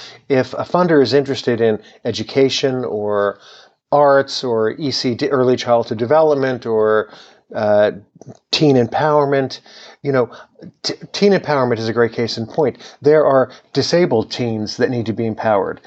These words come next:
There are refugee teens that need to be empowered. Um, and certainly, uh, th-, that's a big piece of trafficking prevention. But, but, uh, uh, often organization funders will say, "Well, we don't do that," and, uh, so it, it's to our detriment.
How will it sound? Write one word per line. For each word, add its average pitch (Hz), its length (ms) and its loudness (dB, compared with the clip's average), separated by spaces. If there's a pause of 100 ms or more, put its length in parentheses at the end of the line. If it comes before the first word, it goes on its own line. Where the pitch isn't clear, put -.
(200)
There 123 220 2
are 127 120 4
refugee 139 840 0 (200)
teens 127 360 2
that 113 140 0
need 117 240 0
to 104 80 -10
be 110 120 -2
empowered. 95 600 -2 (400)
Um, 107 420 0
and 120 160 -2
certainly, 120 680 0 (300)
uh, 113 260 2
th-, 123 240 -4
that's 120 340 0
a 120 60 2
big 107 260 -2
piece 123 240 -4
of 113 80 -8
trafficking 113 560 -2
prevention. 113 640 -2
But, 110 280 2 (340)
but, 123 260 0
uh, 123 180 4
uh, 131 240 0
often 151 400 2
organization 123 720 0
funders 127 460 0
will 117 100 -2
say, 117 200 0
"Well, 120 140 2
we 123 120 2
don't 113 180 0
do 113 160 -4
that," 104 300 -4 (160)
and, 104 260 -12
uh, 98 160 -6 (540)
so 117 220 0
it, 117 140 0
it's - 180 -2
to - 100 2
our 220 160 4
detriment. 160 560 -2